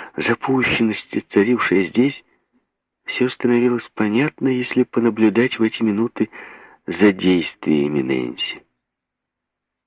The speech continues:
Весь внутренний вид дома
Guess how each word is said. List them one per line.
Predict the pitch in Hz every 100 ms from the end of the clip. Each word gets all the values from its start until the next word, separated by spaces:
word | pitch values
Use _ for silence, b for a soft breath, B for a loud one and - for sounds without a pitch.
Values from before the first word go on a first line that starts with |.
| _ _ _ _ _ _ _ _ _ _ _ _ _ _ _ _ -
Весь | 104 131 - - -
внутренний | 95 113 113 113 110 107
вид | 104 92
дома | 110 151 71